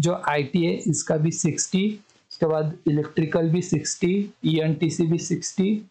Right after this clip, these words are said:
सिविल इंजीनियरिंग भी सिक्सटी और मैकेनिकल भी सिक्सटी। तो ज़्यादातर जो intake है वो लगभग सिक्सटी के ही है। बस, ए, जो है एक इंजीनियरिंग, इसका जो है थर्टी सीट्स यहाँ पे available है। तो उसके बाद जो फी structure देखेंगे तो first year का जो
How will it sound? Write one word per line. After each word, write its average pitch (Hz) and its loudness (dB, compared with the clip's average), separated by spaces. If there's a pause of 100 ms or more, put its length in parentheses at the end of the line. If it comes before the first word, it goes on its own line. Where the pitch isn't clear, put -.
(160)
सिविल 151 0
इंजीनियरिंग 165 2
भी 214 0
सिक्सटी 190 -2 (320)
और 160 2
मैकेनिकल 151 2
भी 226 0 (140)
सिक्सटी। 151 -2
तो 165 0 (760)
ज़्यादातर 160 2
जो 170 2
intake 160 2
है 180 2
वो 175 2
लगभग 165 2
सिक्सटी - 0
के 170 0
ही 170 2
है। 226 -2 (320)
बस, 160 -2 (120)
ए, 160 0 (220)
जो 156 2
है 175 2 (360)
एक 151 0
इंजीनियरिंग, 160 2
इसका 156 0
जो 160 2
है 196 2 (440)
थर्टी 143 2
सीट्स 156 -2
यहाँ 147 0
पे 185 -2
available 143 2 (300)
है। 139 0 (400)
तो 156 2
उसके 151 0
बाद 180 2
जो 190 2
फी 190 0
structure 185 0
देखेंगे 175 2
तो 170 0
first 160 0
year 165 2
का 170 2
जो 170 2